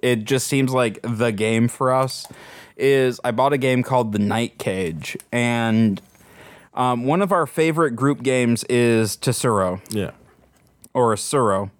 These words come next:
Speaker 1: if you're Matt. Um, and this is a horror version of that.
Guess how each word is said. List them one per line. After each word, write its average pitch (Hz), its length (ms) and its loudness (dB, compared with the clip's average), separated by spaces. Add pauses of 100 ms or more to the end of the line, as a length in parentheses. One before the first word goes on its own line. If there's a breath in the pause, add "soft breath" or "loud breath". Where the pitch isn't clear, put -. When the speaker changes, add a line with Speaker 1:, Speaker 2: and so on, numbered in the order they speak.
Speaker 1:
if 107 500 0 (280)
you're 110 160 2
Matt. 98 320 0 (640 loud breath)
Um, 120 680 0
and 135 840 0 (540)
this 160 340 0
is 170 240 2
a 135 200 2
horror 185 600 0
version 117 580 0
of 107 320 -2
that. 113 340 -2